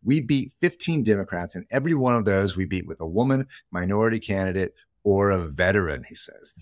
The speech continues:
That's really the playbook for the last two cycles, and so we're, we're using that same formula.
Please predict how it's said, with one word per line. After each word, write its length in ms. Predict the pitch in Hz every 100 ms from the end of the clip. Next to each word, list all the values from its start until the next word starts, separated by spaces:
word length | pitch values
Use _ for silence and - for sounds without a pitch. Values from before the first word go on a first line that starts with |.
| _ _
That's 260 | - 214 -
really 160 | 165 123
the 80 |
playbook 460 | 104 117 120 92 87
for 80 | 87
the 40 |
last 220 | 87 85
two 80 | -
cycles, 420 | 87 92 90 85
and 80 | 82 80
so 140 | 104
we're, 180 | 117 117 127
we're 100 | 139
using 300 | 143 117 107
that 160 | 92
same 240 | - 90 -
formula. 420 | 107 95 80